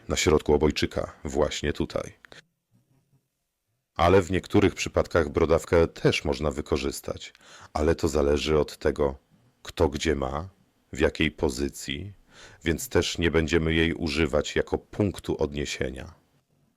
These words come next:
Jeśli u kogoś pod warstwą tkanki podskórnej tłuszczowej wyczuwalny jest mięsień prosty brzucha,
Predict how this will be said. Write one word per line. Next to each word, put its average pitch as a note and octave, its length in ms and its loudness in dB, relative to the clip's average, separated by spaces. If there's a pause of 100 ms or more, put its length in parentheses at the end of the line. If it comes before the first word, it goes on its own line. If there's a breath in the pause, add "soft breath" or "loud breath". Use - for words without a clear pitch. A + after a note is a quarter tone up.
(260)
Jeśli D2 360 6
u D2 80 8
kogoś D#2 640 6
pod D#2+ 220 6
warstwą F#2 600 8
tkanki - 640 6
podskórnej C#2+ 760 2
tłuszczowej C#2+ 920 6 (500 loud breath)
wyczuwalny D2+ 920 8
jest C#2+ 340 0
mięsień D2 680 4
prosty D#2 540 4
brzucha, D2 680 2